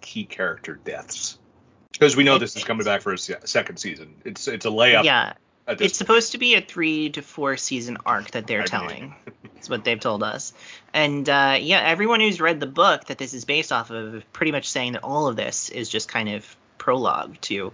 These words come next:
Speaker 2: the main event ahead when it comes to the civil war that we're about to enter into. So I'll be really curious to see how I feel about it once I see the full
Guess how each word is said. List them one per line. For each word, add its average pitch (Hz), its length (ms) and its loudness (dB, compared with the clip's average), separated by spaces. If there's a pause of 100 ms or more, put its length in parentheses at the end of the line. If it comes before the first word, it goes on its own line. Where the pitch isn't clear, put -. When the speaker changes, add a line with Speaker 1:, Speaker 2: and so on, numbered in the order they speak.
(400)
Speaker 2:
the 120 180 0
main 113 240 0
event 107 320 -2
ahead 98 440 -2
when 113 140 -6
it 104 80 -6
comes 101 280 -8
to 110 120 -4
the 107 100 -4
civil 107 340 -4
war 107 180 2
that 101 140 2
we're 104 120 0
about 104 260 2
to - 100 -6
enter 107 260 -4
into. 107 360 -4
So 107 180 2
I'll - 80 -4 (320)
be 175 80 6
really 190 220 8
curious 120 380 4
to - 100 -10
see 113 180 -4
how 110 160 2
I 104 80 2
feel 104 220 -2
about 104 200 -2
it 85 100 -4
once 107 180 -6
I 107 80 -2
see 107 160 -6
the 95 100 -4
full 117 340 -4